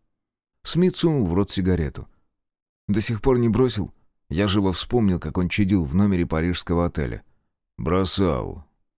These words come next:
Не возражаете?" Он закурил, не дожидаясь ответа. "Итак, те хулиганы, которые на вас напали.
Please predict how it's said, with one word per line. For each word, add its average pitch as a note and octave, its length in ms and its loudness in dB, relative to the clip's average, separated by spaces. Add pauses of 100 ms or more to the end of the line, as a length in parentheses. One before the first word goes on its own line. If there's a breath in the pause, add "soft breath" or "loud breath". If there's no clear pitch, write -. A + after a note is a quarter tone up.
Не D2 140 -4
возражаете?" G#2+ 800 2 (400)
Он A2 160 2
закурил, C#3 440 2
не A#2 120 4
дожидаясь F#2 500 0
ответа. E2 440 -4 (640)
"Итак, - 800 -2
те G#2 180 2
хулиганы, G2 600 0
которые F2+ 340 -2
на E2+ 140 -2
вас E2 200 -4
напали. B1+ 640 -6